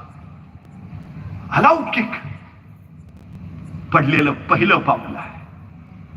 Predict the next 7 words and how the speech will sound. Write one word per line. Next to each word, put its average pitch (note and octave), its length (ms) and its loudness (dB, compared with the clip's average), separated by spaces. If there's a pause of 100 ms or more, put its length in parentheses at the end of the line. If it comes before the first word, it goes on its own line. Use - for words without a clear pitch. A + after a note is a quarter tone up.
(1800)
महाराज - 580 6 (3250)
सिंहासनाच्या C#3+ 880 4
दिशेनं D3 360 0
निघाले, C3 460 -4 (1500)
उजवा F3 240 8
गुडघा - 380 2
टेकून E3+ 440 -2